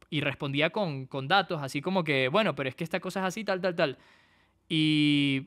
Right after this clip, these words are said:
y bueno, "Si no te gusta, no lo veas", porque ponen comentarios así de mierda. Y ponen, "Ay, no te me ofendas, Lord Pedro, que yo soy tu fan número uno, no era con mala intención". Es como, bro, estás poniendo comentarios de mierda.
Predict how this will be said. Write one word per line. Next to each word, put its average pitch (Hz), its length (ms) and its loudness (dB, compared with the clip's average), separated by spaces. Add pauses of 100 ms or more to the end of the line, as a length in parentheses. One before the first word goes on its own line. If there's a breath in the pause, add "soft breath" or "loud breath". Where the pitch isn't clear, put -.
(140)
y 139 100 2
bueno, 175 280 4
"Si 151 120 -2
no 156 120 -2
te 196 80 4
gusta, 220 220 2
no 208 80 4
lo 196 100 6
veas", 139 400 0
porque 135 260 -6 (220)
ponen 151 200 -4
comentarios 170 380 0
así 156 140 -2
de 160 40 -2
mierda. 151 280 0 (260 loud breath)
Y 156 80 -2
ponen, 170 320 0
"Ay, 226 320 2
no 220 120 -4
te 226 120 -4
me 226 80 -4
ofendas, 214 480 0
Lord 196 160 2
Pedro, 220 300 0
que 190 100 -2
yo 185 140 2
soy 220 120 -6
tu 202 120 -8
fan 220 160 -4
número 226 340 0
uno, 214 340 2
no 185 80 2
era 196 120 4
con 208 160 -2
mala 190 160 0
intención". 180 300 -2
Es 165 60 -6
como, 190 180 -4
bro, 175 300 0 (3000)
estás - 180 -10
poniendo 156 300 -2
comentarios 156 460 -2
de 156 60 -4
mierda. 110 380 -8